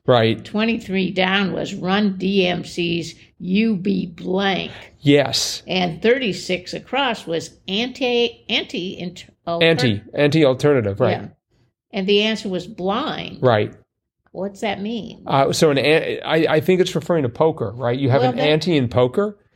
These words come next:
Speaker 2: Uh, yeah, you ante in poker.
Speaker 1: And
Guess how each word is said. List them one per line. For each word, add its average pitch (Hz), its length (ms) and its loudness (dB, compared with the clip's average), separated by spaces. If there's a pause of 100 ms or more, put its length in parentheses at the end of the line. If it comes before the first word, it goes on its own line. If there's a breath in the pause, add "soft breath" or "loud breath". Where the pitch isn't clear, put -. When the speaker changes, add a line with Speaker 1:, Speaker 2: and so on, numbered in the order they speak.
(760)
Speaker 2:
Uh, 170 220 -6
yeah, 190 380 -4
you 175 180 -10
ante 165 460 -8
in 156 220 -14
poker. 180 600 -12
Speaker 1:
And 135 560 4